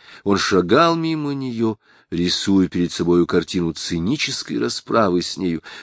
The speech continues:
готовясь схватить ее, мять, причинить ей боль, заставить плакать, стонать. Он уже не слышал, что говорит Дуняша,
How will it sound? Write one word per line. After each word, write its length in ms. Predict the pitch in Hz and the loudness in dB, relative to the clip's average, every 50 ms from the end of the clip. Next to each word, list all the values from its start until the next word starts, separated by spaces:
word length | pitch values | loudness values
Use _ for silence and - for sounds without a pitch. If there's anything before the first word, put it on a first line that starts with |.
| - | -6
готовясь 340 | - 90 - 98 92 90 - | -4 0 4 4 4 4 2
схватить 720 | - - - - 82 76 - - - 185 175 143 - - | 0 -4 -2 -2 -2 -2 -2 -4 -8 -8 -8 -8 -8 -8
ее, 160 | 85 73 67 - - - - - | -8 -10 -12 -12 -16 -20 -16 -10
мять, 580 | - 87 92 104 135 175 180 160 147 - - - | -6 -2 2 2 4 4 4 4 2 0 -4 -8
причинить 580 | - 92 - - 98 101 127 165 147 - - - | -6 -6 -4 -2 -2 0 0 0 0 -2 -4 0
ей 240 | 92 120 127 104 | 2 4 4 4
боль, 420 | 78 73 73 73 117 151 156 107 82 | 2 -2 -4 0 2 4 4 2 0
заставить 720 | 76 82 87 80 - - - 131 131 107 85 78 - - _ | -4 -4 -4 -4 -6 -4 -2 -2 -2 -2 -4 -6 -10 -16 _
плакать, 580 | - - 78 - - - - - - _ _ _ _ | -8 -4 -2 -2 -2 -4 -8 -18 -20 _ _ _ _
стонать. 680 | - - - - - - 76 69 90 123 120 - - _ _ _ _ _ _ _ _ _ _ _ | -10 -8 -8 -8 -6 -8 -8 -8 -8 -12 -12 -16 -20 _ _ _ _ _ _ _ _ _ _ _
Он 140 | - 80 78 | -8 -8 -6
уже 120 | 73 73 | -6 -6
не 100 | 69 69 | -6 -6
слышал, 600 | 69 - - - 76 87 139 160 - - - 73 | -6 -8 -8 -6 -4 -2 -2 0 -2 -4 -6 -8
что 240 | 69 - - - - | -10 -10 -12 -12 -10
говорит 280 | 123 120 123 123 127 - | -10 -10 -10 -10 -12 -14
Дуняша, 520 | 110 98 101 101 101 110 110 - - - | -14 -14 -10 -8 -6 -6 -6 -6 -8 -12